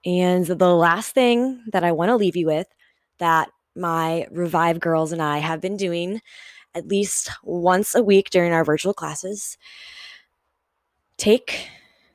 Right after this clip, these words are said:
three deep breaths, and I'll count them out, so don't rush into 'em.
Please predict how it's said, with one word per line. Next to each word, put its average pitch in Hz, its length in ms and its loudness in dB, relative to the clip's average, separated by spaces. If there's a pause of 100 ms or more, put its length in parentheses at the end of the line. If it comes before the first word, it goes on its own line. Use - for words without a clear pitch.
(140)
three 220 220 4
deep 233 200 0
breaths, - 480 0 (220)
and 160 100 -4
I'll 175 80 2
count 220 220 0
them 269 120 2
out, 208 300 2 (120)
so 160 440 0
don't 151 240 0
rush 190 220 2
into 180 240 2
'em. 196 340 -4